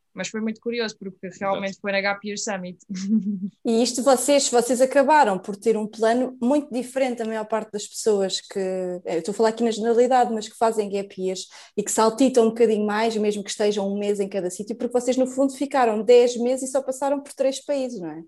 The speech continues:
Speaker 1: Exato.
Speaker 2: Exatamente, foi isso, super slow travel. Porquê? Nós já partilhávamos de um, uma espécie de curiosidade por outros humanos. Quando nós conhecemos uma pessoa nova e percebemos que ela pensa de maneira que nós, ou teve um upbringing, uma,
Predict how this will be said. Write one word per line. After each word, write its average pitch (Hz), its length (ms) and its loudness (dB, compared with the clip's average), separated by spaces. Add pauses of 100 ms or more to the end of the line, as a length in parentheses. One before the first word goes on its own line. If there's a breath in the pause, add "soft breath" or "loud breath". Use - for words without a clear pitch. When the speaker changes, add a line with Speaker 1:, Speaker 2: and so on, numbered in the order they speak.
(140)
Speaker 1:
Exato. 180 400 -4
Speaker 2:
Exatamente, 98 500 -8
foi 87 180 -4
isso, 85 120 -8
super 92 220 -6
slow 95 380 -4
travel. 90 380 -4 (220)
Porquê? 160 380 0 (120)
Nós 190 260 2
já 220 100 4
partilhávamos 147 680 0
de 131 60 -2
um, 123 480 -2
uma 131 160 -2
espécie 143 380 -2
de 110 640 0 (560)
curiosidade 143 840 2
por 113 160 -4
outros 110 320 -2
humanos. 92 640 0 (120)
Quando 135 180 2
nós 135 140 0
conhecemos 127 380 -2
uma 127 160 0
pessoa 117 220 0
nova 113 320 2
e 107 60 -2
percebemos 113 380 -4
que 127 80 -2
ela 110 220 2
pensa 107 320 -2
de 104 60 -2
maneira 104 320 0
que 104 100 -6
nós, 101 320 2
ou 92 100 0
teve 98 220 -6
um 98 440 -2
upbringing, 101 520 -2
uma, 95 340 -2